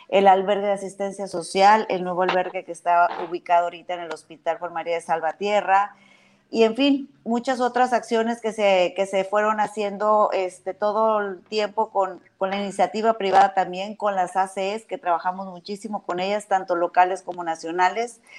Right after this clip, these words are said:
Eh, otra, otro algo importante, y no lo mencioné en ese, en ese, en ese res-,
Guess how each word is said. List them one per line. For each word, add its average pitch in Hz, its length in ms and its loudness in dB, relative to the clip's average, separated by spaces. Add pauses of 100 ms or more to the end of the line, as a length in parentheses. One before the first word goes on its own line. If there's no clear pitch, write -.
(320)
Eh, 202 320 8
otra, 254 400 4
otro 247 420 4
algo 247 400 2
importante, 226 580 -6
y 226 40 -8
no 220 100 -8
lo 226 140 -6
mencioné 202 520 -8
en 208 100 -8
ese, 208 360 -6
en 196 100 -6
ese, 190 840 -2
en 185 100 -12
ese 190 220 -10
res-, 190 280 -6